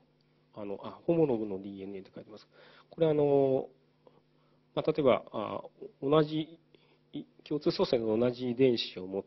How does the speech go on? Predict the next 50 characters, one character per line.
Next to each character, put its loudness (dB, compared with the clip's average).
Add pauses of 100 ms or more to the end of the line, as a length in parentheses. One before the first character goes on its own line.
(200)
て -10
い -8
た -6
も -8
の -12
が、 -2 (560)
え -6
ー、 -6
違 4
う -4
生 0
物 -12
で、 0 (280)
え -10
ー、 -20 (200)
ま -4
あ、 -6
ち -8
ょ -6
っ -20
と -18
多 -12
少 -2
違 -2
う 0 (180)
デ -6
ィ -4
ー -2
エ -4
ヌ -4
エ -2
ー -14
配 -8
列 -10
に -4
な -12
っ -20
た -16
と -14 (480)
考 -6 (140)
え -14
ま -16
す -20
と、 -2 (720)
そ 2
う 4
い 2
う 4
同 2
じ、 -2